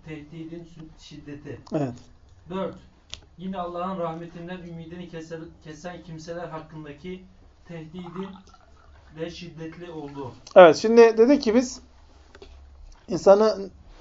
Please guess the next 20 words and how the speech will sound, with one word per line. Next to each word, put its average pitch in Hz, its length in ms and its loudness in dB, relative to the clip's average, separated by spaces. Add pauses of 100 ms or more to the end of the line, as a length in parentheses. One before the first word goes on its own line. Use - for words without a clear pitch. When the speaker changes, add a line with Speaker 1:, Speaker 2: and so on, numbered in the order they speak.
(240)
Speaker 2:
iki - 180 0
sebep 190 380 10
ne 208 60 8
yapar? 202 280 10
Ümit 185 240 4
var 190 140 12
yapar. 131 440 2 (1200)
Ne 190 60 10
yapması? 185 400 10
Kişinin 208 460 0 (240)
Allah'ın 180 360 6
rahmet 185 440 2
ve 165 300 6 (440)
merhamet, 165 760 6 (120)
bağışlama, 165 640 6 (760)
e, 143 360 0 (880)
sıfatlarını 170 580 4
içeren 156 300 4
isimlerini 170 580 4
düşünerek 175 440 6